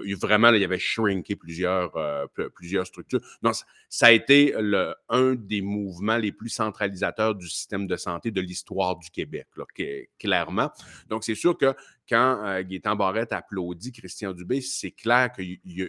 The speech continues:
il y a quelque chose de centralisateur en arrière. Il ne le, puis on le voit, là, on est capable de le lire. Mais en même temps, il décentralise de l'autre côté. Fait que je trouve que ton analyse fait du sens, c'est que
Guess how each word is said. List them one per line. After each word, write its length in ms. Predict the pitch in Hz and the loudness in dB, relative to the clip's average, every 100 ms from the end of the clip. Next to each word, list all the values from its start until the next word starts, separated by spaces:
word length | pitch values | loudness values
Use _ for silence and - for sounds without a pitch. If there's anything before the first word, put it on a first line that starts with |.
| - | -8
il 240 | 78 95 | -16 -10
y 60 | 90 | -6
a 20 | |
quelque 240 | 107 90 | -4 -4
chose 160 | 90 120 | -2 -2
de 80 | 98 | -2
centralisateur 800 | - 95 87 87 85 80 95 85 | -4 -4 -4 -6 -4 -4 -4 -4
en 140 | 82 | -6
arrière. 280 | 76 80 76 | -6 -8 -10
Il 100 | 76 | -8
ne 80 | 78 | -8
le, 60 | 80 - | -10 -6
puis 120 | - | -2
on 140 | 95 104 | 2 2
le 80 | 80 | 2
voit, 240 | 85 139 | 2 2
là, 60 | 110 | 2
on 80 | |
est 60 | 92 | 0
capable 300 | - 120 113 | 0 0 0
de 80 | 98 | 0
le 140 | 90 | 0
lire. 180 | 110 180 185 - - - - | 0 0 -2 -20 -20 -14 -2
Mais 160 | - - | -2 2
en 220 | 160 185 | 4 6
même 320 | 185 160 156 | 8 6 6
temps, 100 | 196 | 6
il 180 | 196 156 | 6 6
décentralise 800 | 139 131 143 135 127 123 156 165 | 4 4 2 2 4 4 4 0
de 100 | 127 | 4
l'autre 260 | 123 127 123 | 6 6 2
côté. 320 | 120 107 131 | 2 2 0
Fait 80 | 117 | -6
que 20 | |
je 60 | - | -4
trouve 140 | 190 | -2
que 60 | 185 | 0
ton 220 | 135 127 | 0 2
analyse 400 | 113 113 165 - | 2 2 0 -2
fait 140 | 147 | -4
du 140 | 110 98 | -4 -4
sens, 460 | - 139 165 156 | 0 2 0 -4
c'est 100 | 117 | -6
que 100 | 113 | -4